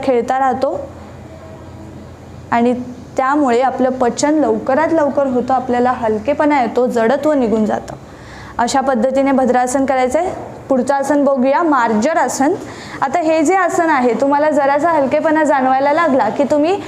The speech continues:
मार्जर आसन करू शकता. लगेच खाल्ल्या खाल्ल्या हे आसन करायचं नाहीये. मार्जर आसन केल्यानंतर तुम्हाला पाठीचा कणा असा बेंड झाल्यामुळे पोटाच्या दिशेने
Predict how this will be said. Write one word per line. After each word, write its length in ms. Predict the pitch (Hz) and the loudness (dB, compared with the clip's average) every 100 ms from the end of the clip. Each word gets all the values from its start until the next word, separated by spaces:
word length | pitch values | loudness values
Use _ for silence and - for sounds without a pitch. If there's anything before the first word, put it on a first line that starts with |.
| - | -4
मार्जर 400 | 269 269 247 277 | 0 2 2 2
आसन 260 | 285 277 330 | 2 2 0
करू 220 | 349 320 | 2 2
शकता. 340 | 226 240 254 240 | 0 -2 0 2
लगेच 440 | 254 254 349 - | 2 2 0 0
खाल्ल्या 260 | 311 285 311 | 0 2 2
खाल्ल्या 280 | 311 311 | 2 2
हे 120 | 302 294 | 2 2
आसन 320 | 269 285 294 | 2 0 0
करायचं 440 | 277 247 240 262 | 2 0 0 2
नाहीये. 500 | 254 208 190 - - - - - - - - - | 2 0 -2 -8 -14 -18 -18 -18 -18 -20 -8 0
मार्जर 400 | 247 247 233 311 | 2 2 2 2
आसन 340 | 320 320 330 | 2 2 2
केल्यानंतर 760 | 320 294 285 285 277 269 247 294 311 - - - | 2 2 2 2 2 2 0 -2 -4 -12 -6 0
तुम्हाला 260 | 269 277 | 2 2
पाठीचा 540 | 285 262 233 277 277 330 | 0 -2 0 0 0 0
कणा 280 | 330 311 | 2 2
असा 200 | 302 302 | 2 2
बेंड 480 | 302 247 277 330 349 339 - 247 | 2 4 4 2 2 0 -2 -2
झाल्यामुळे 600 | 247 269 294 302 269 240 | 2 2 2 2 2 2
पोटाच्या 580 | 269 262 262 285 302 | 0 0 0 0 2
दिशेने 600 | 311 277 - 311 285 262 | 2 0 0 2 2 2